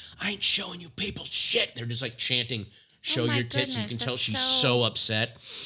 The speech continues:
Speaker 2: not a
Speaker 1: And
Speaker 2: woke crowd.
Speaker 1: No, and so, but to see, like, someone like the Offspring kinda going, "Uh, guys,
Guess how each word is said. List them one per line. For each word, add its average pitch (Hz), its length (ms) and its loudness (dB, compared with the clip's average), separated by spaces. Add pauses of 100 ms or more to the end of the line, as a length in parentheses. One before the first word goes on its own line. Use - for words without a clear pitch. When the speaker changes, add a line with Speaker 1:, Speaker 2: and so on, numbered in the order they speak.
(120)
Speaker 2:
not 247 200 0
a 247 80 4
Speaker 1:
And 226 100 4
Speaker 2:
woke 220 320 0
crowd. 220 500 -4 (220)
Speaker 1:
No, 123 360 6
and 135 220 2
so, 151 380 4 (260)
but 165 180 4
to 156 80 0
see, 202 220 2
like, 175 280 2 (260)
someone 156 240 2
like 139 100 0
the - 140 -2
Offspring 120 680 2
kinda 110 240 0
going, 98 420 -2
"Uh, 131 220 -2
guys, 120 640 0